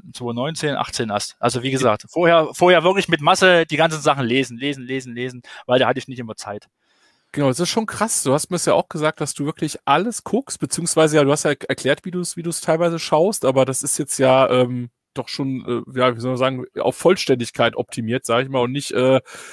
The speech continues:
Speaker 2: wie manch einer es bei uns macht, der dann nur Highlights oder so guckt, ja. Ähm, das ist schon beachtlich. Ja. Hast du denn, Frage von mir, hast du denn Lucha Underground geschaut?
Speaker 1: Das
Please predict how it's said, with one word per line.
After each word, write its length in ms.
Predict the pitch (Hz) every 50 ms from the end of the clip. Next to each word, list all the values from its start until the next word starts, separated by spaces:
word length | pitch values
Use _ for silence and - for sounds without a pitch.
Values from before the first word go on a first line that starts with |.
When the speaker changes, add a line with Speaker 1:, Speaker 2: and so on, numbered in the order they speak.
| - - - - _
Speaker 2:
wie 480 | - 110 117 131 127 127 131 131 - -
manch 340 | 113 110 120 127 - - -
einer 140 | - 117 131
es 100 | 131 -
bei 120 | - -
uns 180 | 123 131 - -
macht, 160 | 131 127 -
der 80 | 127
dann 300 | 120 123 123 120 120 123
nur 140 | 123 127 123
Highlights 380 | 139 160 180 170 123 117 - -
oder 100 | 120 117
so 160 | 110 113 113
guckt, 320 | - - 156 170 - _ -
ja. 260 | 117 110 120 143 - -
Ähm, 380 | 123 123 123 123 127 127 123 127
das 100 | 123 127
ist 40 | -
schon 200 | - 226 226 202
beachtlich. 500 | 190 165 202 - - _ 120 98 - -
Ja. 80 | 113 113 - - - -
Hast 240 | - 208 208 - -
du 60 | 269
denn, 360 | 214 214 214 202 190 160 -
Frage 300 | - - 160 185 202 202
von 140 | - 202 185
mir, 140 | 180 160 127
hast 180 | - - -
du 40 | -
denn 140 | 185 190 170
Lucha 480 | 156 156 196 196 - - - 165 135 170
Underground 560 | 226 226 190 165 - - 104 90 82 - _
geschaut? 480 | 104 - - 107 - - - - - _ _ _ _ _ _ _ _ _ - - - - - - - _ _ _ _ _ _ _ _ _
Speaker 1:
Das 360 | - 165 226 247 - - -